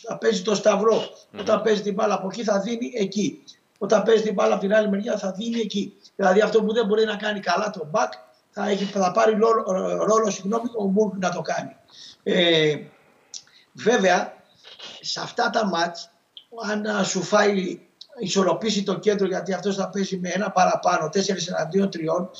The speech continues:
Speaker 1: και τους βάζει σε είκοσι μέτρα απόσταση, όχι σαράντα, τους είπα, και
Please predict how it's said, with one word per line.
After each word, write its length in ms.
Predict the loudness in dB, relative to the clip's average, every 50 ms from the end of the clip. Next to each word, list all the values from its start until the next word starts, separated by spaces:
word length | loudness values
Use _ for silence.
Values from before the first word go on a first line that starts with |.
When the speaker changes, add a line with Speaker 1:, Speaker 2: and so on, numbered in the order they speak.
| -20 _
Speaker 1:
και 140 | -4 -4 -4
τους 180 | -2 -2 0
βάζει 240 | 2 4 4 4 2
σε 160 | 0 0 0
είκοσι 400 | -2 -2 0 0 -2 -2 0 0
μέτρα 280 | 0 0 0 0 0 0
απόσταση, 560 | 0 0 -2 -6 -6 -6 -8 -8 -6 -4 -4 -4
όχι 100 | -2 0
σαράντα, 560 | 2 4 4 4 4 4 2 0 -2 -6 -6 -8 -14 -16 -16 -20 _ -14
τους 160 | -10 -6 -6
είπα, 280 | -6 -6 -6 -12 -14 -16 _ -20 -20 -20 _ _ _ _
και 140 | -6 -2